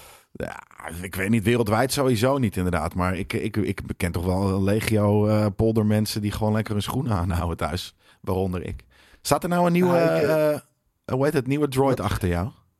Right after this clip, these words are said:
Speaker 1: De andere
Speaker 2: Nee,
Speaker 1: kant.
Speaker 2: zeker niet. Zeker niet. Dit,
Speaker 1: Oh.
Speaker 2: <laughs> die is al, al wel drie keer aan elkaar geflikkerd, maar,
Speaker 1: Oh, dat was
Speaker 2: eh,
Speaker 1: die.
Speaker 2: hij leeft
Speaker 1: Ja.
Speaker 2: weer.
Speaker 1: Like.
Speaker 2: Ja, dat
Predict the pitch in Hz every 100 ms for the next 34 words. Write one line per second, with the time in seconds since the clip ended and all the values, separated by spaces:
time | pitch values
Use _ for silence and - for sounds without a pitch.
0 | _ _ _ _ _ _ _ 107 123 113
1 | - - 151 135 113 123 - 135 120 120
2 | 151 143 110 110 - _ - 123 120 -
3 | 131 120 135 110 110 120 135 135 123 117
4 | 123 120 127 120 117 131 131 120 113 107
5 | 110 117 - 131 123 151 - 110 113 143
6 | 131 110 123 110 113 107 110 - 95 120
7 | _ - - - 87 110 90